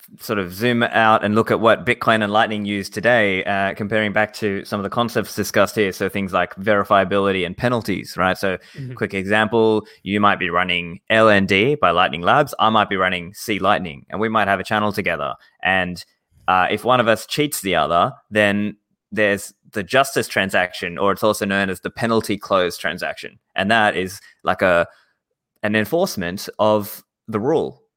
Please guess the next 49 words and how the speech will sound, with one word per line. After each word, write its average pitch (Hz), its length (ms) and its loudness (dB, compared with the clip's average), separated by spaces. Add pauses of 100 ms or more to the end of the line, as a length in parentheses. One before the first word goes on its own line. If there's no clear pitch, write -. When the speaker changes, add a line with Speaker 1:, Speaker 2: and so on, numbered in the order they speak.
Speaker 1:
that 80 140 -4
between 113 340 -2
us 90 220 -2
in 98 120 -4
that 87 140 -2
channel, 104 360 -2
for 87 160 0
example's 73 420 -4
sake. 50 200 -8 (360)
So - 160 -4
that's 98 140 2
Speaker 2:
Yeah. 151 80 -2
Speaker 1:
like 92 180 0
an 90 80 -6
interesting 90 380 -10
parallel. 85 500 0 (480)
Um, 76 400 -6 (460)
also, - 500 4
uh, 107 300 6
mental 196 400 4
transaction 147 540 0
costs. - 600 -4
Uh, 107 280 4
Nick 120 140 -6
Szabo 120 380 4
speaks 117 240 -2
about 113 200 4
this 113 140 -4
idea. 107 440 4
I 98 40 2
think 101 360 -6
people, 98 440 -6 (340)
you 90 100 -10
know, - 100 -8
infamous, 123 440 -6
they, 101 180 -2 (100)
they 110 100 -2
speak 131 240 0
about 123 240 6
it 117 40 2
in 110 100 2
the 107 60 0
Bitcoin 113 320 -2
community. 113 400 -6
What 160 220 -2
are 131 180 4
mental 117 440 -4
transaction 107 520 -4
costs? - 400 -12